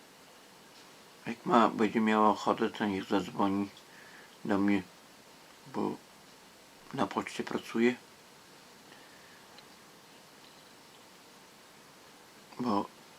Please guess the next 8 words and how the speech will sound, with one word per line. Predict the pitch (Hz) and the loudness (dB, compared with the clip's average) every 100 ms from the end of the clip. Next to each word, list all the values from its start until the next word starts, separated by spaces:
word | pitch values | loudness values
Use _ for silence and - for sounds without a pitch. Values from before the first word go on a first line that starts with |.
| - | -10
jej | 113 104 | -6 -4
kolega | - 107 98 92 107 98 - - - - - - - - - - - - - - - - - - - - - - - - - - - - - - - - - - - - - - - - - - - | -2 0 0 0 -4 -4 -18 -20 -20 -20 -20 -20 -20 -20 -20 -20 -20 -20 -20 -20 -20 -20 -20 -20 -20 -20 -20 -20 -20 -20 -20 -20 -20 -20 -20 -20 -20 -20 -20 -20 -20 -20 -20 -20 -20 -20 -20 -20 -16
właśnie | - 127 - | -10 -10 -6
rozmawiał. | 101 139 127 101 104 127 135 - - - - - - - - - - - | -8 -6 0 0 2 0 -2 -14 -20 -20 -20 -20 -20 -20 -20 -20 -20 -6
Teraz | 101 98 95 | -2 -2 -2
jest | - - | -8 -8
w | |
pracy, | - - 90 - 131 | -2 2 2 0 -6